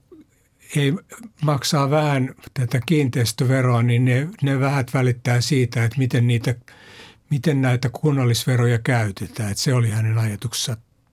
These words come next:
ajatuksensa tässä. Mutta että tämä vaan osoittaa, että kuinka monen-,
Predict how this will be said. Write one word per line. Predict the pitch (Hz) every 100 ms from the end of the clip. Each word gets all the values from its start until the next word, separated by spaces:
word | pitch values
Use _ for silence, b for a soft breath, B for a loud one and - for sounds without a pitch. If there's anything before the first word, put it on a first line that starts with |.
| -
ajatuksensa | 127 113 107 113 - 120 -
tässä. | 120 - 120
Mutta | 113 117
että | 113
tämä | - 131
vaan | 131 131
osoittaa, | 143 139 - 127 120
että | 113 - 123 B B B B B
kuinka | - 139 131
monen-, | 135 139 139 147 160 208